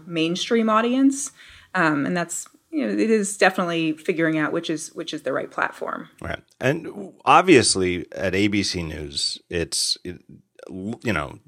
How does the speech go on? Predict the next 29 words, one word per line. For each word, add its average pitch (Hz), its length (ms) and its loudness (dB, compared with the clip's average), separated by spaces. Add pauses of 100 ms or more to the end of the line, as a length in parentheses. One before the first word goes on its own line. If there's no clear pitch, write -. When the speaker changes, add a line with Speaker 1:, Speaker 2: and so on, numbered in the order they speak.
Speaker 2:
you, 127 260 -2
you 117 180 0
wrote 170 280 6
for 98 120 -2
them 82 180 -2
too, 101 300 6
and 76 120 -4
they 82 60 -4
have 104 220 2
a 92 40 4
website 85 360 -2
and 69 120 -6
they 69 60 -8
have 73 220 -8
writing. 87 340 0 (380)
But - 180 0
clearly, 110 500 6
I 82 60 -2
mean, 90 180 -2
it's, 87 300 -4
you 110 80 -2
know, 78 140 -4
just 80 180 -6
common 87 300 -2
sense 95 200 -2
would 82 140 -6
tell 82 140 -2
you 73 160 -4
that, 69 240 -6